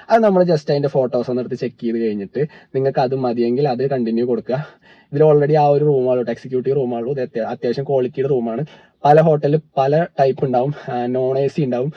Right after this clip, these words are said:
നോൺ എ സി എക്സിക്യൂട്ടീവ് ഉണ്ടാവും, എ സി ഉണ്ടാവും, ഉം, ഡ്യൂലക്സ് ഉണ്ടാവും. അങ്ങനെ പല ടൈപ്പിലുള്ള റൂംസ് ഉണ്ടാവും. ഇവിടെ ഇത് മാത്രമേ അവൈലബിൾ ആയിട്ടുള്ളൂ. അത് നമ്മൾ directly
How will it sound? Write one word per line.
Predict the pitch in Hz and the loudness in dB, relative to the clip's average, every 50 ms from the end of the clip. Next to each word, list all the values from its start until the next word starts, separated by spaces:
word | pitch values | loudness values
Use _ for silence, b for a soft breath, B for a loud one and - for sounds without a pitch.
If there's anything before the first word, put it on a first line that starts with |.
| B B B - | B B B -6
നോൺ | 131 127 131 135 | -4 -4 -2 -2
എ | 135 | -4
സി | 135 - | -2 -2
എക്സിക്യൂട്ടീവ് | 147 143 - 147 139 143 135 147 139 | -4 -4 -4 -4 -6 -4 -4 -4 -4
ഉണ്ടാവും, | 127 120 127 | -4 -4 -2
എ | 131 131 131 131 | 0 0 0 0
സി | - 160 | 0 -2
ഉണ്ടാവും, | 147 131 123 - 160 - - _ _ - | -2 0 0 -2 -2 -4 -8 _ _ -10
ഉം, | 139 127 131 - _ _ _ _ _ _ - - | -10 -10 -10 -14 _ _ _ _ _ _ -6 -2
ഡ്യൂലക്സ് | 135 139 135 139 - - - | 0 2 2 2 2 2 0
ഉണ്ടാവും. | 147 123 123 123 147 B B B B | 2 2 2 0 0 B B B B
അങ്ങനെ | - 143 160 175 180 - _ _ _ | 0 2 2 2 2 0 _ _ _
പല | 131 123 123 127 - | -4 -2 -2 -2 0
ടൈപ്പിലുള്ള | - 160 147 135 - 147 139 135 160 | 0 0 0 0 0 0 0 2 2
റൂംസ് | 156 139 127 117 - - | 0 0 -2 -4 -4 -4
ഉണ്ടാവും. | 123 117 117 117 156 - | -4 -2 -2 -2 -4 -4
ഇവിടെ | 135 123 123 127 | -6 -6 -6 -6
ഇത് | 127 127 | -6 -4
മാത്രമേ | 123 127 120 117 - 139 131 | -6 -6 -6 -4 -4 -4 -4
അവൈലബിൾ | 120 117 117 120 131 131 135 123 | -2 -2 -2 -2 -2 -2 -2 -4
ആയിട്ടുള്ളൂ. | 110 104 117 113 113 | -4 -6 -6 -6 -4
അത് | 120 131 | -4 -4
നമ്മൾ | 131 117 107 104 110 123 175 175 b b b b b b b b _ | -6 -6 -6 -6 -6 -6 -8 -8 b b b b b b b b _
directly | 113 113 113 113 107 113 - _ 120 131 151 | -6 -4 -4 -4 -6 -8 -12 _ -8 -8 -8